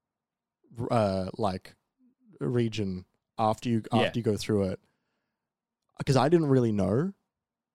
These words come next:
Speaker 2: Well, yeah, I was, 'cause I was gonna say that was in the original Game Boy game, but that's so cool that the people who played it on D, that's, uh, like, a bunch of the people who played on D S didn't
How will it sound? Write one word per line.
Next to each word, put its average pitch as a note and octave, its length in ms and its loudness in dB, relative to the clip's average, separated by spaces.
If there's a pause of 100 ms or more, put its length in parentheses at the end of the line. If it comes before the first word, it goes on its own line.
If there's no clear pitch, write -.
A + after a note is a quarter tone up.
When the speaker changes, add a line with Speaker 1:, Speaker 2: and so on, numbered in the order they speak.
(120)
Speaker 2:
Well, D#3+ 120 2
yeah, F#3+ 220 4
I - 20 4
was, E3 120 2
'cause F3+ 180 2
I F#3 40 2
was E3+ 60 0
gonna G#3+ 180 0
say F#3+ 220 4
that E3+ 180 0
was A3 180 0
in E3+ 200 -4
the F#3 120 -2
original D3 340 -2
Game B2+ 240 0
Boy B2 160 0
game, F#2+ 200 -2
but F2+ 100 -6
that's E3 180 -2
so D#3+ 400 2
cool D3+ 400 2
that A2 180 0
the A2+ 80 -4
people A#2+ 320 -2
who A2 140 -2
played G#2+ 300 0
it G2+ 60 -2
on G2 140 -4
D, G2 320 -8
that's, G2+ 180 -8
uh, G#2+ 120 -6
like, F#2 380 -6
a G2 40 -6
bunch G2 160 -4
of G2+ 60 -12
the G2+ 80 -10
people G2 160 -6
who E2+ 60 -12
played F#2+ 160 -4
on F2+ 100 -8
D F#2 200 -4
S F#2 140 -6
didn't G2+ 320 -6